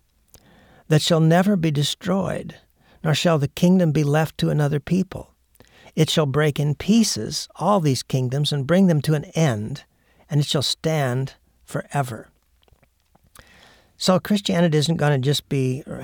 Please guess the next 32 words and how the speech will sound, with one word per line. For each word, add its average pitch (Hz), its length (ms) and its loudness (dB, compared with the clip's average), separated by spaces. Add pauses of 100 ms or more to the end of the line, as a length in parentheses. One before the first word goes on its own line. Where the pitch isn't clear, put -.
(220)
you 139 140 0
know, 135 360 -2
one 151 420 2
of 147 160 0
the 147 80 -2
many 143 560 0
major 151 800 -4
religions 143 680 2
of 135 120 -6
the 135 100 -2
world. 127 460 -2 (1500)
It's, - 320 0
uh, 135 300 -2 (480)
Jesus 156 500 0
is 170 260 2
the 127 140 -4
king 160 480 0
of 123 140 -4
the 131 100 -2
kingdom, 147 480 2
and 143 180 0
the 135 60 -2
kingdom 220 480 2
of 180 160 -2
God 139 480 -2
is 131 160 -2
going 156 320 0
to 147 380 -2
bring 165 460 2
to 165 140 0
an 151 140 -2
end 151 640 0